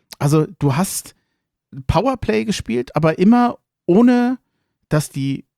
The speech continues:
Pässe wirklich gefährlich zum eigenen Mitspieler kamen. Und so, so ging der Ball einmal rüber, einmal links und einmal rechts, dass nachher eigentlich es Riese war, der sich,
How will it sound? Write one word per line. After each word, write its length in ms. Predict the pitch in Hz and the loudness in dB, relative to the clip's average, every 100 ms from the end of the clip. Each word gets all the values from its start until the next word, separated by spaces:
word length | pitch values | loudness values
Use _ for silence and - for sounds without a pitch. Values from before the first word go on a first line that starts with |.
| _ _ | _ _
Pässe 440 | - 202 - 202 | 0 0 -2 -4
wirklich 400 | 131 190 - 190 | -2 -2 -2 -6
gefährlich 640 | - - - 180 208 190 - | -6 -8 -2 -2 -2 -6 -8
zum 240 | - - | -8 -8
eigenen 420 | - 135 170 170 143 | -4 -2 0 0 0
Mitspieler 560 | 135 - - 104 92 | -2 -6 -10 -6 -6
kamen. 400 | 92 - 95 104 - _ _ _ _ | -8 -10 -10 -10 -14 _ _ _ _
Und 400 | 135 143 143 - - | 2 2 0 -12 -14
so, 480 | 131 151 156 151 135 | -6 -2 0 -2 -6
so 260 | 139 147 - - - | -8 -8 -10 -18 -18
ging 380 | - - 170 180 | -18 -6 0 2
der 140 | 170 | 4
Ball 220 | 151 151 | 4 2
einmal 260 | 151 123 127 | 4 2 2
rüber, 340 | 151 175 165 - | 2 2 2 0
einmal 240 | 123 123 | 2 2
links 240 | 147 165 | 2 0
und 100 | 131 | -2
einmal 260 | 120 120 117 | -2 0 2
rechts, 300 | 147 175 - - - - | 0 -2 -8 -20 -10 -4
dass 200 | 139 - | -2 2
nachher 380 | 147 156 160 - | 4 4 2 0
eigentlich 340 | 147 151 - | 0 -2 -4
es 140 | 131 | -2
Riese 340 | 123 214 226 151 | 0 2 2 2
war, 180 | 127 113 | 2 2
der 120 | 110 | 0
sich, 240 | 117 113 | -2 -6